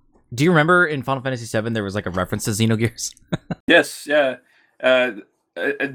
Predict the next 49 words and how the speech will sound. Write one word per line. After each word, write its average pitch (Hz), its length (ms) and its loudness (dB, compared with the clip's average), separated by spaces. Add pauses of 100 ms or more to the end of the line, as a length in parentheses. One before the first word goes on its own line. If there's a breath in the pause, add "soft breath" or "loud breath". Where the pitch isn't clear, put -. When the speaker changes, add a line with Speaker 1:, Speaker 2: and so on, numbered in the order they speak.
(120)
Speaker 2:
I 139 40 0
think 202 220 -2
it 214 60 -10
was - 380 -4 (120)
because 165 460 2
it 185 100 -2
was 147 140 -2
in 156 180 0
development 156 380 0
at 120 80 -8
the 127 60 -12
same 139 280 -2
time 123 360 2
and 117 100 -4
then 117 100 -4
released 117 440 -4
at - 60 -18
the - 60 -16
same 117 220 -4
time 110 120 0
as 98 100 -8
eight. 110 280 -4 (680)
I 147 40 0
think, 175 160 -4
if - 80 -4
I 135 40 4
remember 147 220 2
correctly. 233 440 -6 (180)
Or, 131 160 8
like, 127 200 0
somewhere 135 360 -2
near 120 280 -2
eight, 139 220 -6
anyways. 147 440 -14 (240)
Speaker 1:
It's - 80 -4
just - 140 2
fucking 113 240 4
full 113 160 2
circle. 101 420 0
You 110 100 2
love 104 160 4
to 101 60 -8
see 107 180 -2
it. 104 140 -2 (680)
Speaker 2:
Yeah. 120 220 4
Speaker 1:
But 131 100 6
y-, 135 80 2 (100)
I, 123 200 4 (160)
I, - 20 2